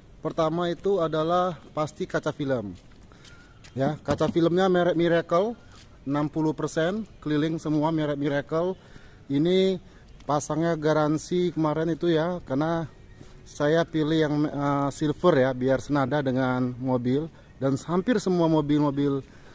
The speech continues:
Kedan Medan yang pakai itu kaca filmnya warna silver. Sudah pasti itu, biar lebih eksklusif gitu ya. Sekali lagi itu selera,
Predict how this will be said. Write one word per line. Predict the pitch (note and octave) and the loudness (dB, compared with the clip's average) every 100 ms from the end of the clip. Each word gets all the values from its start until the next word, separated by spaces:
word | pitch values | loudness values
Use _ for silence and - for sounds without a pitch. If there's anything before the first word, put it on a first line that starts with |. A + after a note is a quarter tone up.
| - - | -20 -12
Kedan | - D3 D3 | -4 0 2
Medan | E3+ E3 | 4 4
yang | D3+ C#3+ | 2 0
pakai | C3+ B2 D3 D#3 - | -2 -4 -4 -6 -2
itu | F#3+ G3+ - - - - | -2 -4 -8 -20 -20 -8
kaca | D3 C#3+ | -6 -4
filmnya | C#3+ C#3+ C#3 E3+ | -4 -4 -2 -2
warna | E3+ C#3 C3 D3+ D#3 | -2 -2 -2 -4 -4
silver. | - C#3+ C3 A#2+ B2 A2 F#2 - - | -6 -6 -4 -2 -4 -4 -8 -16 -20
Sudah | - A#2 | -16 -8
pasti | - D3 - E3+ | -4 -4 0 0
itu, | D3 A#2+ | 0 -2
biar | G#2+ B2+ | -2 -2
lebih | B2+ C3 B2+ B2+ B2 - - - - - - D#3 | 0 0 0 -2 -4 -12 -20 -20 -20 -20 -12 -10
eksklusif | - - A3+ - A3+ C#3 | -8 -4 -2 -2 -4 -4
gitu | C3 B2+ | -6 -6
ya. | A2 | -6
Sekali | - - C#3+ | -10 -2 0
lagi | D#3+ F3 E3+ G3 | 4 4 2 -2
itu | D#3 F3 | -2 -2
selera, | - C3+ C3 A2+ | 0 0 0 -2